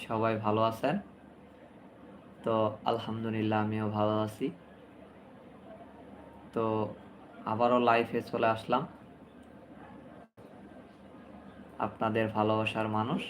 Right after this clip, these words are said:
তো আপনারা অবশ্যই যুক্ত হয়ে যাবেন। তো বন্ধুরা, লাইভে আসি আপনাদের সাথে সময় দেওয়ার জন্য। যখন ভালো লাগে না,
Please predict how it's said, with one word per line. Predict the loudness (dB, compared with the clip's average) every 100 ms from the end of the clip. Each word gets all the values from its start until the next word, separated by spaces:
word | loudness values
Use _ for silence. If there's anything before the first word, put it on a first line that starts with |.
| -12 -20 -20 -4
তো | 2
আপনারা | 2 2 0 4 4
অবশ্যই | 4 0 -2 -4 -2
যুক্ত | -2 -6 -4
হয়ে | -4 0 2
যাবেন। | 2 2 -2 -6 -20 -20 -20 -20 -20 -20 -20 -20 -20 -20 -20 -20 -20 -18 -20 -20 -20 -20 -20 -20 -18 -20 -20 -20 -20 -20 -20 -20 -20 -20 -20 -20 -18 -18 -20 -20 -20 -20 -20 -20 -20 -20 -20 -20 -2
তো | 2
বন্ধুরা, | 4 4 4 2 4 4 0 -14 -18 -18 -18 -18 -20 -20 -20 -20 -20 -20 -20 -20 -6
লাইভে | 4 8 8 6 8
আসি | 8 8 2 -2 -2 -6 -10
আপনাদের | -10 -4 -2 2 0
সাথে | 0 -4 0 0 0 -4
সময় | -2 0 2
দেওয়ার | 4 4
জন্য। | 4 2 0 -6 -10 -20 -18 -6
যখন | -6 -4 -4 0
ভালো | 2 4
লাগে | 6 6 4
না, | 2